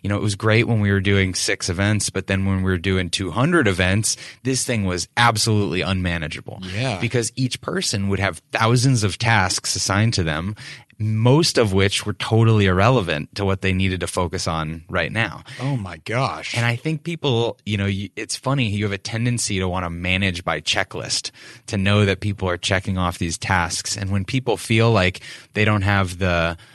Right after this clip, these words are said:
Speaker 1: the ability, the autonomy to just do their job, and if someone's always watching,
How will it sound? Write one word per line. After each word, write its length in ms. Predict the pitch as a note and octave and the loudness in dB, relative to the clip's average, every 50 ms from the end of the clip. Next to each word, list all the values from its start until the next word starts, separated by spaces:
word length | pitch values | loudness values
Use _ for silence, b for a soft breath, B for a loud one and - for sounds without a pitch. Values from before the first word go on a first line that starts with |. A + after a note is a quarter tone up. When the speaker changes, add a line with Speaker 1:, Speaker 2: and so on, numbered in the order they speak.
| B B B | B B B
Speaker 1:
the 200 | F#2+ G2+ G2 F#2+ | -6 -2 -2 -2
ability, 480 | F2+ F2 F2 G2 F#2 F#2+ G2+ G2+ F#2 | -2 -2 -2 -2 0 0 0 -2 -2
the 120 | E2+ F#2 F#2 | -2 -2 -2
autonomy 840 | F#2+ G2 - - - G2+ F#2+ F#2 G2 G#2+ A2 A#2+ B2+ C3+ C#3 B2+ A2 - - | -2 -2 -4 -4 -2 0 0 2 2 2 2 4 4 4 4 2 0 -4 -4
to 100 | - G#2 | -4 -4
just 240 | F2 G2+ F#2 - - | -2 -2 -4 -6 -4
do 120 | - G2+ F#2+ | -4 -4 -2
their 140 | F2+ E2+ D#2+ | -2 -2 -2
job, 420 | E2 F2 E2 F2 G2 B2 C#3+ D3 | -2 -2 0 2 2 2 2 2
and 140 | D3+ B2 B2+ - _ - | -2 -4 -6 -10 _ -12
if 120 | - F#2+ F2 | -10 -8 -6
someone's 320 | - G#2+ G2+ G2 G2 F#2 F#2+ | -6 -4 -2 -2 0 0 2
always 300 | F#2+ G2 G2 F#2+ F2 E2+ | 2 2 2 2 0 0
watching, 560 | E2+ F2+ F2+ F#2+ - - C3 B2+ C#3+ D3+ | -2 0 0 -2 0 0 0 0 0 0